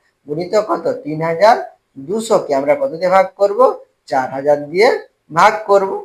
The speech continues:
তাহলে দিন সময় লাগবে। তাহলে এখানে আমরা দেখো কাটাকাটি করে নিতে পারি। তাহলে এখানে তিন, দুটো শূন্য আছে, তাহলে এই দুটো শূন্য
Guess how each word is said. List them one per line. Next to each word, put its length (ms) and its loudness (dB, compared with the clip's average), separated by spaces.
তাহলে 200 -6
দিন 280 -6
সময় 320 0
লাগবে। 380 2
তাহলে 100 0
এখানে 180 2
আমরা 220 0
দেখো 200 -6
কাটাকাটি 320 2
করে 200 0
নিতে 220 -10
পারি। 220 0
তাহলে 180 -4
এখানে 220 -6
তিন, 200 -16
দুটো 260 -4
শূন্য 280 -8
আছে, 220 4
তাহলে 160 -2
এই 60 -4
দুটো 160 -10
শূন্য 320 -10